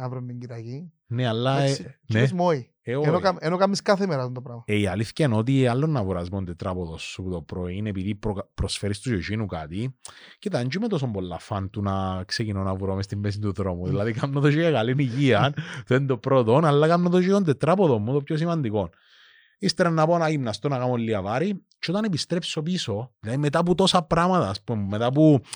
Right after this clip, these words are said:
Speaker 2: ετοιμασία
Speaker 1: Που είναι,
Speaker 2: φαγιού.
Speaker 1: είναι οκτώ η ώρα, ας πούμε.
Speaker 2: Ναι, ε, ναι, είσαι πίσω η ώρα εννιά μισή και έχεις μια ολόκληρη μέρα να δουλέψεις και να κάνεις ό,τι θέλεις.
Speaker 1: Που άλλοι ξυπνούν και δύο.
Speaker 2: Ναι.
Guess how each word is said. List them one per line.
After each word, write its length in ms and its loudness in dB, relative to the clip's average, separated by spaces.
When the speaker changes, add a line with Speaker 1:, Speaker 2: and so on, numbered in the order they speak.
Speaker 2:
ετοιμασία 580 2
Speaker 1:
Που 80 4
είναι, 80 4
Speaker 2:
φαγιού. 320 6
Speaker 1:
είναι 80 4
οκτώ 300 2
η 80 6
ώρα, 140 2
ας 140 -10
πούμε. 160 0
Speaker 2:
Ναι, 100 6
ε, 340 2
ναι, 420 4
είσαι 280 0
πίσω 240 0
η 80 4
ώρα 120 4
εννιά 320 2
μισή 500 0
και 120 -8
έχεις 200 -4
μια 240 -2
ολόκληρη 520 0
μέρα 240 -2
να 140 -2
δουλέψεις 480 -2
και 60 -2
να 80 -4
κάνεις 240 -2
ό,τι 120 0
θέλεις. 440 0
Speaker 1:
Που 140 -6
άλλοι 180 -2
ξυπνούν 420 -10
και 80 -12
δύο. 180 -16
Speaker 2:
Ναι. 300 0